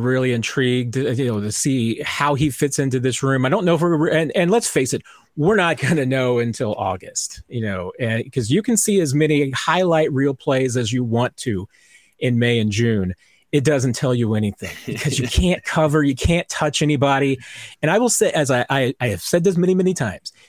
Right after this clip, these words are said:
if you can't impress as a wide receiver in May and June, you have no chance of impressing me in August, s-, much less the regular season.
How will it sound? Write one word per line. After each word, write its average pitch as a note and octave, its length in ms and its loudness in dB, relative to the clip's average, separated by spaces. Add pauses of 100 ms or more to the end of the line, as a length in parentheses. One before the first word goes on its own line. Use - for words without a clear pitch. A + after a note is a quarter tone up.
(120)
if B2+ 160 -2
you A#3 120 2
can't A3+ 320 0
impress D#3+ 500 0
as C#3+ 80 0
a C3+ 60 2
wide B2+ 320 0
receiver C#3+ 480 0
in A2 160 0
May B2 160 2
and B2+ 120 0
June, A#2+ 400 0 (200)
you F#3+ 140 4
have D#3+ 180 0
no E3 260 4
chance B2+ 400 0
of A#2 80 0
impressing A#2+ 500 0
me A2+ 360 -2
in B2 120 2
August, B2 600 0
s-, - 260 -6
much D3+ 300 0
less D3 220 0
the B2+ 100 -4
regular B2 400 0
season. A2+ 480 -2